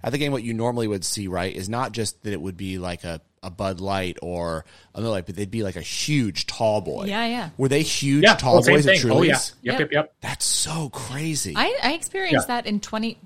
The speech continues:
Speaker 2: like, September twenty nineteen at a Giants game, and I was
Speaker 3: Yeah.
Speaker 2: shocked.
Speaker 1: You're
Speaker 2: I was
Speaker 1: like,
Speaker 2: like,
Speaker 1: "What?"
Speaker 2: "All these people are drinking hard se-, like, giant cans of hard
Speaker 1: It's
Speaker 2: seltzer."
Speaker 1: crazy.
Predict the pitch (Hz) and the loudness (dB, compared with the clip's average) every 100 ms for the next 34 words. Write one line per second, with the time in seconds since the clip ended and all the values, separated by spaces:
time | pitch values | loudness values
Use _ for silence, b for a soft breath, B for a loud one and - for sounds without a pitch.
0 | - 180 - - - 220 214 208 - 202 | -14 -12 -10 -12 -8 -6 -6 -6 -8 -6
1 | 190 180 - 185 147 143 147 156 160 139 | -4 -6 -8 -10 -10 -12 -10 -8 -8 -10
2 | - - 156 - 175 196 165 - _ - | -12 -14 -14 -14 -10 -8 -8 -10 _ 0
3 | 123 - _ _ - - 214 - - - | 0 0 _ _ -12 -2 0 0 -6 -12
4 | - - 143 135 - 170 254 381 349 - | -10 0 2 4 2 0 0 -4 -6 -8
5 | 277 240 185 196 170 160 - 151 190 - | -8 -8 -8 -12 -12 -16 -16 -18 -18 -18
6 | - 170 139 _ - 196 208 185 - - | -18 -16 -18 _ -10 -6 -6 -6 -10 -14
7 | 160 151 139 - - - - 107 92 82 | -14 -14 -16 -16 -12 -6 -2 0 0 -4